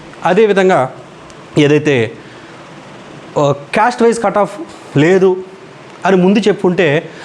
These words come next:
నెగిటివ్ పెట్టకుండా నాశనం అయ్యేవారు కాదు అభ్యర్థులు. కానీ నెక్స్ట్ రోజు ఎగ్జామ్ అయిన తర్వాత క్యాస్ట్ వైజ్ కట్ ఆఫ్ లేదు అని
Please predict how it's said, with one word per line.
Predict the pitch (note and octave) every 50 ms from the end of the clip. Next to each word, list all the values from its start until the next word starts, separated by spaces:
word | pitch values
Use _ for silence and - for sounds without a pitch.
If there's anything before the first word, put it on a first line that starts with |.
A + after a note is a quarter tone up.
| - - -
నెగిటివ్ | D3+ E3+ F#3 G#3 B3+ B3 G#3+ G#3+
పెట్టకుండా | F#3+ D#3 E3 E3+ E3+ F3+
నాశనం | E3+ D3+ D3+ D#3 D#3+ - F#3 E3+
అయ్యేవారు | D#3+ D3+ D3 C#3+ D3 D3+
కాదు | D3 E3 C#3 B2
అభ్యర్థులు. | A2+ A2+ A#2 G#2+ G2+ - A2 - - - - - - - - - - - - -
కానీ | F3+ F#3+ F#3 E3+ D3 C#3 D3+ D3+ - - - - - - -
నెక్స్ట్ | C3 E3 F3 - - -
రోజు | B3+ B3+ A3+ G#3+ F#3+
ఎగ్జామ్ | E3+ D#3 D#3+ G3+ G3 G3
అయిన | F#3+ F3+ F3
తర్వాత | E3 D3+ D#3 D#3 D#3 G3+
క్యాస్ట్ | G3 D3+ D3 D3 D3+ - G#3 G#3 A3 G#3+ - G#3
వైజ్ | G#3+ G#3 G#3 -
కట్ | F3+ E3 F3+
ఆఫ్ | F#3 F3 F3
లేదు | E3+ D#3+ D#3 D#3
అని | D#3+ E3